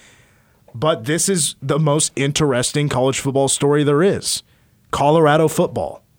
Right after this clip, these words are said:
heading into twenty twenty-three. What can Deion Sanders do in his first year? We're to recruit, like, fifty or sixty guys to fill a roster. And by the way, if you ask the coaching community when it comes to head coaches of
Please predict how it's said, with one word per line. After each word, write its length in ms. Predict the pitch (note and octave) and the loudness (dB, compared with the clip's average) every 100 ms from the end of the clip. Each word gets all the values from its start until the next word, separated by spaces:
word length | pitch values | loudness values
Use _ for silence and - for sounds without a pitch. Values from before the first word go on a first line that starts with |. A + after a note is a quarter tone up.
| _ - - | _ -20 -6
heading 220 | C#3+ D3+ | -2 0
into 160 | D3+ C3 | 0 0
twenty 280 | - C#3+ C#3+ | -2 -2 -2
twenty-three. 600 | C#3 C3+ B2+ A#2+ E2+ - _ _ _ _ - | -2 -4 -4 -6 -8 -14 _ _ _ _ -4
What 200 | E3 F3 | -4 0
can 140 | E3 | 0
Deion 320 | C#3+ D#3+ D3+ C#3 | 2 2 2 2
Sanders 280 | D#3 C#3 | 0 -2
do 140 | A2+ D#3 | -2 -2
in 60 | |
his 100 | C#3+ | -2
first 340 | - D3+ B2+ - | -4 -4 -4 -2
year? 320 | F#3 C#3+ C#3 - - | 0 2 0 -4 -4
We're 180 | D#3+ F3 | 0 0
to 100 | D#3 | 0
recruit, 520 | C#3+ C3+ - C4 - | -2 -4 0 0 2
like, 260 | C3+ A#2+ - _ | -2 -4 -8 _
fifty 540 | - - A#3 - G3+ F3+ | -18 0 0 2 2 4
or 100 | D#3 | 4
sixty 480 | - A3+ - F3+ D3 | 2 -2 -4 -6 -4
guys 680 | D#3 F#3+ D3 C3+ D3 D3 - - - _ _ | 0 2 2 2 0 -2 -4 -16 -20 _ _
to 100 | E3+ | -4
fill 220 | D#3 F#3+ | 2 2
a 80 | D#3 | 4
roster. 580 | D3+ G#3 G#3 - D3+ C#3 - - | 4 4 4 2 2 0 -4 -8
And 160 | E3+ D#3+ | -4 0
by 160 | F3+ | 2
the 80 | F3 | 2
way, 160 | F3+ F#3+ | 2 2
if 100 | E3+ | 0
you 100 | D3 | 0
ask 220 | F#3 F#3+ | 0 0
the 80 | D3 | -4
coaching 460 | - F3+ - D#3 | 0 -2 0 -2
community 480 | C#3+ B2+ E3 F#3+ D3 | -2 0 2 2 2
when 160 | D3 D3+ | 2 2
it 60 | |
comes 180 | D3 D#3 | 2 0
to 80 | B2+ | 0
head 160 | D#3+ C#3 | 0 2
coaches 420 | E3 E3 D3 C3+ | 0 2 0 0
of 240 | C#3 G#2+ | 0 -2